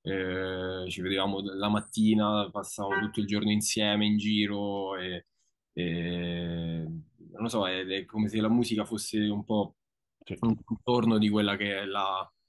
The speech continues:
Speaker 1: la, la nostra amicizia, quindi, quindi per me questa cosa è, è preziosa e, e, e spero che, insomma, arri-, arrivi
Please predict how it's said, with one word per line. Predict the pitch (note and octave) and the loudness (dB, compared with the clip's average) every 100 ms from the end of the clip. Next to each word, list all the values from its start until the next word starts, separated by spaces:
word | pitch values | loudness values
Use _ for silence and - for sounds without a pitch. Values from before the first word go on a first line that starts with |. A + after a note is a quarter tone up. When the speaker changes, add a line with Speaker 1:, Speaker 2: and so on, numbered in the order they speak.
| _ _ _ | _ _ _
Speaker 1:
la, | - G2+ F2 | -4 -2 -2
la | G2 | -2
nostra | G2+ G#2+ - G2+ | 0 0 -2 0
amicizia, | G2+ G2 G#2 F2 - F2 | 0 0 -2 -4 -6 -6
quindi, | F2 F#2+ F#2+ F#2 F#2 F2+ F2+ F2+ F2+ F2 - _ | -8 -8 -8 -4 -2 -2 -2 -4 -6 -8 -14 _
quindi | - G2+ F2+ F2 | -4 -2 -2 -6
per | F#2 | -2
me | G#2+ G#2+ | 2 2
questa | F#2+ - F#2+ | 0 -4 -6
cosa | G2 G2+ F#2 | -4 -4 -4
è, | F2 F2 F2 F2+ | -4 -4 -6 -8
è | - | -10
preziosa | - F2 - - A2+ A#2+ A#2 G#2 F2+ | -12 -10 -8 -2 0 0 0 -2 -2
e, | F2+ F2+ E2+ - _ _ _ _ _ | -4 -6 -10 -14 _ _ _ _ _
e, | - F2 E2+ E2+ F2 F2 E2+ E2+ E2 E2 | -8 -6 -4 -4 -4 -6 -6 -6 -6 -8
e | - | -8
spero | - - A2 A2+ | -8 -2 0 0
che, | F#2 | 0
insomma, | F2+ E2 F#2+ F2+ E2 | -4 -8 -8 -8 -6
arri-, | F#2+ | -8
arrivi | G2 G2+ G#2+ G2 F#2 F#2 | -6 -4 -2 -4 -4 -12